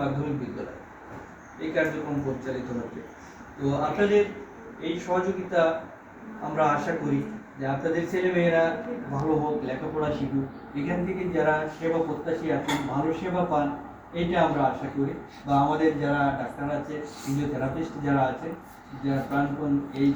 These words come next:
সেবাটা দিতে পারে, সেই পরিবেশ আপনারা তৈরি করে দিলে বা আপনাদের মাধ্যমে প্রচার প্রচারণা হলে এই সেবাটা বেশি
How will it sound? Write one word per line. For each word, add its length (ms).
সেবাটা 340
দিতে 280
পারে, 180
সেই 220
পরিবেশ 360
আপনারা 260
তৈরি 260
করে 220
দিলে 140
বা 140
আপনাদের 360
মাধ্যমে 340
প্রচার 280
প্রচারণা 520
হলে 160
এই 140
সেবাটা 340
বেশি 200